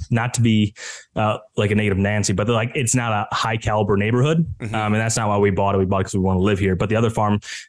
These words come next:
Speaker 1: uh, has quite a bit more potential. And I think we're, you know, we, we have a lot of work to do that, to make it really great. So that's really exciting to me.
Speaker 2: Right. So you have a back forty where you're at now,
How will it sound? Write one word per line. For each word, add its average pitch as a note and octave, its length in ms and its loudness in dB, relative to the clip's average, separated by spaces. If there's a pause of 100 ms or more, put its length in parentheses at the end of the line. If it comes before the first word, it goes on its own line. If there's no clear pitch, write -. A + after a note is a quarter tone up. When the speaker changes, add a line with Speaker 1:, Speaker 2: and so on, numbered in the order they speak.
Speaker 1:
uh, G2+ 140 0
has A2+ 280 -2 (120)
quite C#3 220 2
a A#2+ 40 0
bit A#2 120 2
more G#2+ 120 0
potential. G2 480 -2
And F#2+ 80 0
I F#2 60 2
think G2 200 -4
we're, F#2+ 200 2 (240)
you G2+ 100 2
know, F2+ 100 4
we, G2 200 0 (420)
we C3 100 2
have B2 100 -2
a A2+ 40 0
lot A2+ 180 2
of G2 60 2
work G#2 180 0
to - 60 -2
do G2+ 180 2
that, F#2+ 260 -2
to A2+ 100 0
make G2+ 160 0
it F#2 80 -4
really F#2+ 200 2
great. F#2 260 0
So - 100 -2
that's A#2+ 220 -2
really G#2+ 180 2
exciting F#2+ 320 -2
to F2+ 60 2
me. F2+ 180 -2 (220)
Speaker 2:
Right. G#2 220 -2
So - 120 0
you B2+ 200 2
have C3 120 0
a G#2 60 0
back G#2+ 300 -2
forty A#2 340 -2
where G2+ 180 -2
you're G2 140 -2
at F2+ 180 -4
now, E2 360 -10